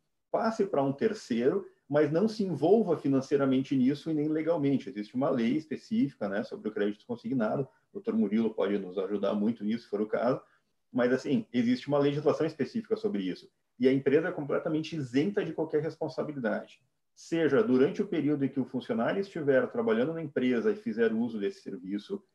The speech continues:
seja mesmo no momento, e isso é um, é um dos, das perguntas que acontece muito, se o funcionário sair da empresa, o que que acontece? Né?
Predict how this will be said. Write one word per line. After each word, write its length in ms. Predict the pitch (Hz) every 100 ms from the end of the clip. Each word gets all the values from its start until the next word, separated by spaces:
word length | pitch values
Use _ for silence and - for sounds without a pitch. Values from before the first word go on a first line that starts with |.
| _ _
seja 380 | - 170 208 185
mesmo 280 | 185 226
no 100 | 220
momento, 460 | 202 170 156 202 147
e 120 | 127
isso 180 | 143 147
é 60 | 131
um, 240 | 135 117
é 80 | 117
um 100 | 123
dos, 300 | 120 117 -
das 180 | 107 113
perguntas 520 | - 104 113 170 151
que 80 | -
acontece 460 | 117 113 113 - 107
muito, 340 | 113 165 - - _ _ _
se 140 | -
o 60 | 208
funcionário 520 | 240 220 185 190 190
sair 240 | 190 180
da 100 | 170
empresa, 400 | 175 156 151 123
o 20 | 104
que 140 | 143
que 80 | 170
acontece? 680 | 165 143 143 113 - - - _ _ _ -
Né? 280 | 92 131